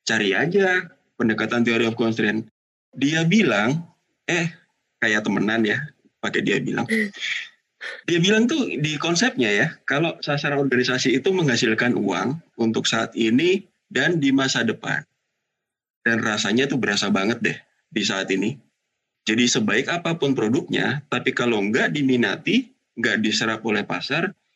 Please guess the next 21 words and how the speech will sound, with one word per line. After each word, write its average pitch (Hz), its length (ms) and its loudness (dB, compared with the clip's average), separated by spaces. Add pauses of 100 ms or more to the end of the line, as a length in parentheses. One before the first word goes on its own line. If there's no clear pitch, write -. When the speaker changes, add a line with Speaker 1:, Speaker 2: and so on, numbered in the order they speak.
(260)
Speaker 1:
ya 170 160 -2
nggak 170 320 -2
akan 170 160 0
jadi 151 320 0
uang. - 380 -2 (1080)
Speaker 2:
Hmm, 277 560 2 (240)
kalau 277 480 2
produknya 233 480 2 (160)
kurang 240 480 2
oke, 262 480 0
tapi 196 240 0
menghasilkan 226 720 0
uang, 254 480 2 (220)
nggak 226 260 2
jadi 220 300 4
masalah 277 600 2
ya? 202 280 0 (880)
Speaker 1:
Ya, 147 220 0
sebetulnya 190 420 2
masalah 190 380 2
juga. 165 640 0